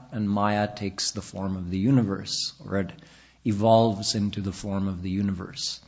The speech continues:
Everything in the universe is made of Maya, but God is beyond Maya, and souls are also not made of Maya. Souls are divine, and thus related to God.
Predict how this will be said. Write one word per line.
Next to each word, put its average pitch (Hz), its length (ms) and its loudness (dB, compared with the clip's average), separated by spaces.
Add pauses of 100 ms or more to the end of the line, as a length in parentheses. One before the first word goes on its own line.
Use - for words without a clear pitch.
(680)
Everything 147 560 6
in 139 80 6
the 135 100 8
universe 123 600 6
is 101 120 2
made 110 260 6
of 98 120 0
Maya, 107 680 4 (680)
but 120 240 0
God 127 400 8
is 147 140 4
beyond 113 580 4
Maya, 95 520 -2 (360)
and 104 160 -2
souls 120 920 0 (100)
are 101 240 0
also 107 320 0
not 95 340 0
made 95 200 -2
of 90 100 -6
Maya. 98 460 0 (1200)
Souls 120 340 0
are 117 80 4
divine, 110 560 4 (580)
and 117 220 4
thus 120 320 6
related 110 600 4
to 113 60 0
God. 98 440 2